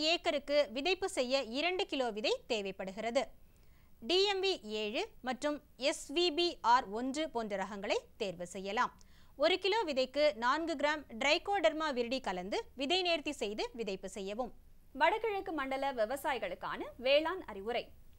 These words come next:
Speaker 2: செம்மறியாடு மற்றும் வெள்ளாடுகளுக்கு கால்நடை மருத்துவரின்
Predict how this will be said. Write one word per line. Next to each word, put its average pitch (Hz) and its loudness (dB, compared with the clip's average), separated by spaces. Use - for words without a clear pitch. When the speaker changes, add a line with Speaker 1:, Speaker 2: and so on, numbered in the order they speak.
Speaker 2:
செம்மறியாடு 349 4
மற்றும் 269 -4
வெள்ளாடுகளுக்கு 240 0
கால்நடை 427 6
மருத்துவரின் 311 0